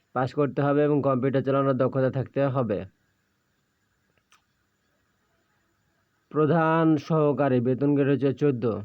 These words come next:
একই বেতন স্কেল, পদের সংখ্যা হচ্ছে পাঁচটি, বয়স বত্রিশ বছর পর্যন্ত এবং এটার শিক্ষকতার যোগ্যতা স্নাতক বা সমমানের ডিগ্রি পাস করতে হবে বা, এবং কম্পিউটার চালানোর দক্ষতা থাকতে হবে।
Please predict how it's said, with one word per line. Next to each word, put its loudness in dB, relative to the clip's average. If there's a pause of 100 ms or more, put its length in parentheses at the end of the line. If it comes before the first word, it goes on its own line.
(760)
একই -2
বেতন 2
স্কেল, -2 (120)
পদের 0
সংখ্যা 0
হচ্ছে -2 (600)
পাঁচটি, -2 (480)
বয়স 0
বত্রিশ -2
বছর 0
পর্যন্ত 0
এবং 0 (560)
এটার 0
শিক্ষকতার -2
যোগ্যতা 0 (760)
স্নাতক 0
বা 0
সমমানের 0
ডিগ্রি 0
পাস -2
করতে -4
হবে -2
বা, -4 (600)
এবং -2
কম্পিউটার 2
চালানোর 2
দক্ষতা 0
থাকতে -4
হবে। -2